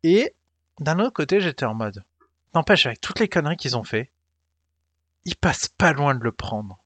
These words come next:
Et, euh, et mine de rien, euh, j'ai re-réfléchi, je me dis bon. Qu'est-ce qu'il faut ? Déjà, un, euh, Trae Young, euh, très très fort, certes,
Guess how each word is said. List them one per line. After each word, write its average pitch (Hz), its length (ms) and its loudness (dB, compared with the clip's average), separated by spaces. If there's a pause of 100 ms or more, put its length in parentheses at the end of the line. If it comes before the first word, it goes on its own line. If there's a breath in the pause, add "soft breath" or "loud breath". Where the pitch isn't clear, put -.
(680)
Et, 165 240 -2
euh, 123 600 2
et 185 120 6
mine 202 180 8
de 202 60 8
rien, 196 520 8
euh, 139 400 10
j'ai 131 160 2
re-réfléchi, 139 640 0
je 147 120 -4
me 123 120 -2
dis 113 120 -8
bon. 107 180 -8 (760 loud breath)
Qu'est-ce 208 220 4
qu'il 139 140 -8
faut ? 113 180 -6
Déjà, 117 400 4
un, 170 400 4
euh, 110 580 2
Trae - 200 0
Young, 151 500 2
euh, 104 440 -4
très - 200 -2
très 117 160 -6
fort, - 420 2
certes, - 580 -6